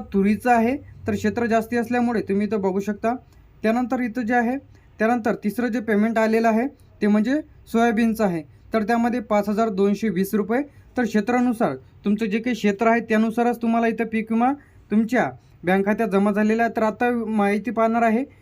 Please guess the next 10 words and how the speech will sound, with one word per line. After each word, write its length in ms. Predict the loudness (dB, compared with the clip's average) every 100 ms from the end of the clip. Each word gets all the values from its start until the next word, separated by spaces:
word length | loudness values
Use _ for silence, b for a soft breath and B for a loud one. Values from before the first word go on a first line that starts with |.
| b -6
की 80 | -2
कोणत्या 340 | 2 2 2
जिल्ह्यात, 360 | 2 2 0 -2 -10 b b -2
त्यानंतर 300 | 0 0 -4
कोणत्या 360 | -2 -2 -2
शेतकऱ्यांच्या 540 | -2 -4 -2 -2 0 0
बँक 220 | 0 0
खात्यात 260 | -2 -2 -4 -6 b b -2
पीक 180 | 0
विमा 240 | 2 2